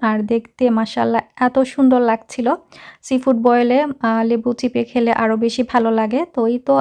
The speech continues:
আমার সি ফুড বয়েল একদম রেডি হয়ে গেছে। এখন টেস্ট করার পালা। দেখতে যতটা না লোভনীয় হয়েছে, খেতে কিন্তু মাশাআল্লাহ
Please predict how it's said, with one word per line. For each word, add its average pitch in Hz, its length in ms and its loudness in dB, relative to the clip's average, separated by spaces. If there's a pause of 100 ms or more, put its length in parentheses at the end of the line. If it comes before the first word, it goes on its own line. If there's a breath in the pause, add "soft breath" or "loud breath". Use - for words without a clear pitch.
আমার 233 240 0
সি 233 180 -6
ফুড 226 340 -4
বয়েল 220 380 0
একদম 277 440 0
রেডি 269 200 2
হয়ে 262 260 2
গেছে। 240 340 -2
এখন 247 420 -2
টেস্ট 226 260 -4
করার 208 300 -4
পালা। 254 280 0
দেখতে 262 400 4
যতটা 254 400 0
না 247 140 2
লোভনীয় 240 520 0
হয়েছে, 240 580 -2
খেতে 247 340 -4
কিন্তু 226 320 -4
মাশাআল্লাহ 233 540 0